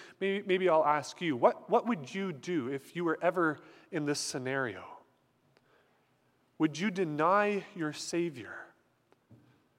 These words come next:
Or would you stay faithful and watch your loved one die? Congregation, this is not a, a hypothetical question for many,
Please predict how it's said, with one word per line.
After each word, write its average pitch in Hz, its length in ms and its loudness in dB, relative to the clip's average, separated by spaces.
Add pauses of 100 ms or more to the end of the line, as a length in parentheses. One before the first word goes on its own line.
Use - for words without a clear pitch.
(340)
Or 156 120 2
would 165 180 2
you 160 100 -4
stay 165 280 -2
faithful 156 720 -4 (840)
and 139 140 -6
watch 151 560 0
your 156 100 -4
loved 135 360 0
one 117 260 -8
die? 117 320 -6 (1400)
Congregation, 165 340 2
this 196 180 0
is 202 160 -2
not 185 240 4
a, 135 220 0
a 160 80 0
hypothetical 160 760 -2
question 165 440 -4
for 139 160 -6
many, 147 540 -4